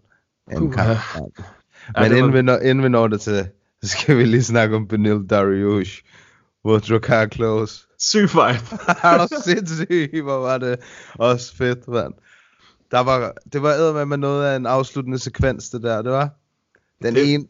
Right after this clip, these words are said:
Speaker 1: først Drakkar Klose rocker, øh, Beneil, og så rocker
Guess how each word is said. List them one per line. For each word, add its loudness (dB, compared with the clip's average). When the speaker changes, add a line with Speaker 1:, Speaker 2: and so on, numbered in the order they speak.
Speaker 1:
først -2
Drakkar 0
Klose -2
rocker, 2
øh, 0
Beneil, 0
og -4
så -4
rocker 0